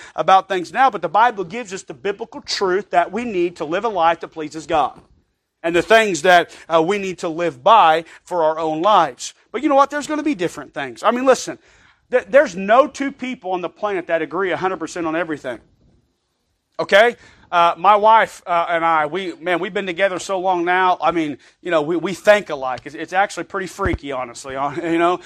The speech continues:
she can think things before as I, as I, as the wheels are turning, she can almost say sometimes what I'm thinking. And, uh, so probably on this planet, she's the person that thinks the most likely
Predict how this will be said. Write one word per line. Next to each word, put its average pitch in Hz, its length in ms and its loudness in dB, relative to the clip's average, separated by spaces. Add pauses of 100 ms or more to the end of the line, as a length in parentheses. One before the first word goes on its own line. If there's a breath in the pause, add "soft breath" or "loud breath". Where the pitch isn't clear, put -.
(160 loud breath)
she 220 220 -4
can 196 160 -4
think 208 360 0
things 202 300 0
before 196 340 -4
as 175 120 -2
I, 196 140 4
as 160 180 -4
I, 190 160 2
as 185 240 -2
the 170 80 -4
wheels 208 360 0
are 220 100 -4
turning, 190 400 -4
she 202 180 -10
can 170 120 -10
almost 185 380 -4
say 196 240 -2
sometimes 160 560 -6
what 151 140 -6
I'm 151 160 -4
thinking. 165 460 -10 (340 loud breath)
And, 160 320 0
uh, 160 160 4
so 190 200 -2
probably 254 500 2
on 247 140 -2
this 233 160 -6
planet, 226 500 -6
she's 220 240 -12
the 185 100 -12
person 208 420 -4
that 165 160 2
thinks 196 300 -6
the 160 80 -12
most 180 280 -4
likely 175 480 -2